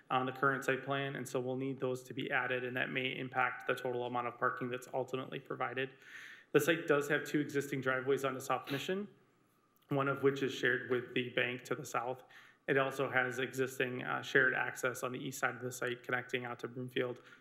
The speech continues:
as well as to the Central Michigan Common Shopping Center. We'll anticipate that with the resubmittal, we'll get those barrier-free parking spaces shown, as well as the required sidewalk connection to the building, which we would ask be aligned with the barrier-free aisle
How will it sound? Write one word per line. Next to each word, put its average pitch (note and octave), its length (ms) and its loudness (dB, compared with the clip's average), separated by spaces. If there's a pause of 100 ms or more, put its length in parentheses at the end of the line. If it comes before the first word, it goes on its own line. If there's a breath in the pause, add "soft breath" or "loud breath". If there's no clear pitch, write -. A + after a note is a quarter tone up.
(140)
as A#2 140 0
well B2 200 -4
as A#2 180 -8
to B2+ 120 0
the C#3+ 160 2
Central C3+ 340 -2
Michigan C3 360 -4
Common B2+ 320 -2
Shopping B2+ 360 -4
Center. B2+ 380 -4 (840 soft breath)
We'll E3 220 4
anticipate D#3 600 0
that C3 180 0
with C#3 220 4
the C#3 80 4
resubmittal, C3 680 -2
we'll B2+ 100 0
get B2+ 220 0
those B2 220 -2
barrier-free B2+ 500 2
parking C#3+ 380 2
spaces C#3+ 400 -2
shown, C#3 400 -2 (320 loud breath)
as C3 120 2
well C3 160 0
as B2 120 -6
the B2+ 80 -2
required B2+ 500 0
sidewalk C3 380 0
connection B2+ 480 -2
to C3 100 -4
the B2+ 100 -2
building, B2 440 -2
which A#2 200 -8
we B2 100 2
would B2 160 0
ask B2 320 -6
be C3 100 -2
aligned B2 320 -4
with B2+ 120 -10
the - 60 -8
barrier-free B2 720 0
aisle D#3 380 0